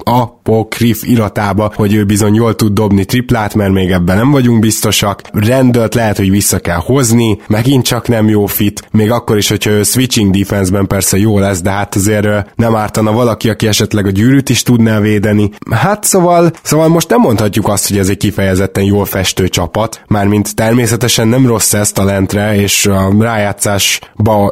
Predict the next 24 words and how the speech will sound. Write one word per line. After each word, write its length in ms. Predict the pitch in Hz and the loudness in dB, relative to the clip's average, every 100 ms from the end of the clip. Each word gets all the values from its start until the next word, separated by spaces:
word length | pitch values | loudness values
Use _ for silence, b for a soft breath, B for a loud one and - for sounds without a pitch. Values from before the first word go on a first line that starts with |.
| - | -2
oda 280 | 104 117 107 | -4 -2 -2
kell, 260 | - 120 120 | -2 -2 0
hogy 200 | 101 95 | 0 0
érjenek 420 | 98 95 95 92 85 | 0 0 0 0 0
James-el, 520 | 98 104 - 127 127 B | 0 0 0 0 -2 B
de 280 | 107 113 120 | -2 -2 0
egyszerűen, 720 | 120 117 - 127 127 127 127 123 | -2 -2 0 2 2 2 2 2
ö, 200 | 127 127 | 2 0
ilyen 240 | - 131 123 | 0 0 0
szempontból 460 | 139 127 131 131 | -2 0 2 2
lépés 360 | 131 127 131 - | 2 0 -2 -2
kényszerbe 540 | 147 120 - 104 90 | 0 0 0 -2 0
is 160 | 92 - | 0 0
van 160 | 95 90 | 0 0
a 80 | |
Lakers, 460 | 92 92 - 113 - | 0 0 -2 -2 0
és 120 | 110 | -2
hogyha 280 | 113 - 110 B B B | -2 -2 -6 B B B
Leonard 420 | 127 143 120 104 | 0 2 2 0
mondjuk 280 | 101 101 117 | 2 0 0
nem 200 | 107 98 | 2 2
lesz 220 | 92 - | 0 0
elérhető 680 | 92 92 95 98 - 113 113 | 0 0 0 -2 0 0 0
számukra, 640 | - 92 90 95 - 123 | -2 -2 0 -2 -2 -2